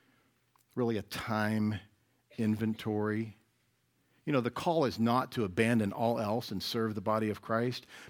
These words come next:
but the call is for your service in the body of Christ to be the primary devotion of your life.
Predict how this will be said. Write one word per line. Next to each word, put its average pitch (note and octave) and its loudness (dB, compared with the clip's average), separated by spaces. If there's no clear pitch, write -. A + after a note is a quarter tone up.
but B2+ -2
the B2+ -4
call D#3+ 2
is D3 2
for C#3+ 0
your C3+ 4
service C#3+ 0
in C#3+ 2
the C#3 2
body C3+ 2
of A#2 -4
Christ D3 0
to C3 -2
be B2+ 0
the A#2 -2
primary C#3 2
devotion C3 0
of C3 0
your D3 0
life. D3+ -2